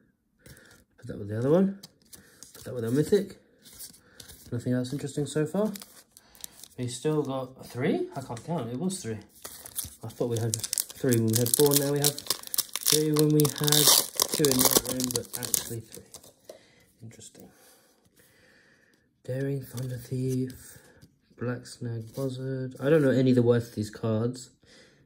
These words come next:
so I need to look them up. Uh, at the end of this video, I'll be doing that. So if I don't seem, like, excited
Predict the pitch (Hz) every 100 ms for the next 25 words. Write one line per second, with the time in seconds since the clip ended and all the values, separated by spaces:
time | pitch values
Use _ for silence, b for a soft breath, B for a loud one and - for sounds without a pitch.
0 | b - 110 117 117 98 113 110 - 117
1 | 113 110 104 113 117 113 110 104 - 113
2 | 113 117 117 120 123 156 - - _ _
3 | _ B B B B B B B B B
4 | 131 127 165 170 175 - 156 139 127 -
5 | - - 139 127 123 196 -